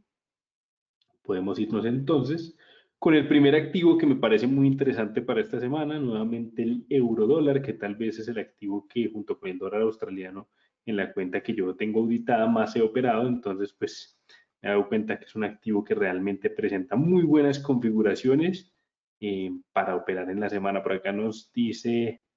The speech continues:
uy, yo, buenas noches, Master, saludos en, en domingo, ¿qué es lo que se revisa siempre los domingos a esta hora? Eh, mira, se revisan, una, se hace una revisión de activos de los que yo considero,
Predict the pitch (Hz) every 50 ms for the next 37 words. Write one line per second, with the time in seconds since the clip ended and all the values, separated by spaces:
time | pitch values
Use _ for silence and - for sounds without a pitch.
0 | _ _ _ _ _ _ _ - - 170 170 160 156 139 131 139 135 131 123 120
1 | 117 117 120 120 123 127 139 147 160 156 147 135 139 135 151 156 147 - 131 127
2 | 120 117 123 123 120 120 120 117 120 - - - - 147 131 123 127 120 139 143
3 | 139 131 127 120 117 - 139 139 135 147 143 143 - 151 139 - 143 135 123 117
4 | 117 120 113 131 135 131 139 135 135 139 143 135 127 131 123 123 127 135 131 127
5 | 127 - 151 143 139 135 127 104 - - - _ _ _ _ _ _ _ _ _
6 | _ - 165 143 143 139 139 139 139 135 143 160 175 160 135 117 - 120 117 123
7 | 131 127 127 131 131 131 - 151 151 147 151 156 156 151 - - 151 147 151 147
8 | 143 143 143 135 143 151 165 156 160 170 160 147 139 - - 113 117 135 139 135
9 | 135 - - - 160 156 156 170 180 175 165 143 123 117 - - - 113 107 107
10 | 117 117 117 - 143 147 139 - - 120 110 104 104 98 90